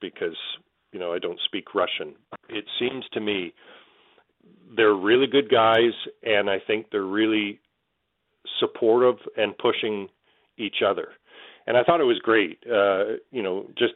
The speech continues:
anecdotally. Like, at the end of that game, so they, I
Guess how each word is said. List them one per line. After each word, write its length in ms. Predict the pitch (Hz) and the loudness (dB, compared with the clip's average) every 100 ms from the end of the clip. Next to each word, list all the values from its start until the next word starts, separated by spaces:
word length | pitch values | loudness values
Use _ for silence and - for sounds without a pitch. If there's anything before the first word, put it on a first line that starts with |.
| - | -2
anecdotally. 680 | 117 107 92 107 101 95 87 | 0 0 2 0 2 -2 0
Like, 200 | 98 101 | -2 0
at 120 | 123 | 0
the 120 | 123 | 4
end 140 | 135 139 | 4 6
of 80 | 127 | 6
that 200 | 117 110 | 4 2
game, 280 | 104 104 98 - - - - | 0 0 -4 -16 -20 -20 -6
so 80 | - | 0
they, 280 | 113 113 104 - - _ | 2 4 2 -2 -20 _
I 60 | 117 | -2